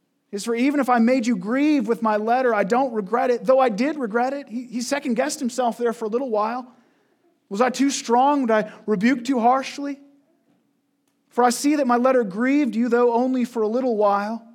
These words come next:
As it is, I rejoice, not because you were grieved, but because you were grieved into repenting." For you felt a godly grief, and so you suffered no loss through us.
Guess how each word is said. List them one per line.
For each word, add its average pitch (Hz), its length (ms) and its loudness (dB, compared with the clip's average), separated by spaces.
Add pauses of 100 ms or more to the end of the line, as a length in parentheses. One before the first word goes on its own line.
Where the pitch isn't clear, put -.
(760)
As 214 180 0
it 226 80 2
is, 226 140 2
I 214 80 2
rejoice, 196 1200 -6 (140)
not 262 240 -4
because 254 400 -2
you 240 80 0
were 196 140 0
grieved, 247 480 -4
but 214 100 -10
because 247 480 -4 (240)
you 214 120 0
were 202 100 2
grieved 233 500 -2
into 240 480 -4
repenting." 190 920 -6 (300)
For 202 60 -2
you 214 100 0
felt 233 240 -2
a 208 60 -2
godly 214 640 -2
grief, 175 500 -4
and 180 220 -8 (220)
so - 120 -6
you 202 160 -2
suffered 226 420 -4
no 226 140 2
loss 226 560 0
through 170 240 -6
us. - 480 -12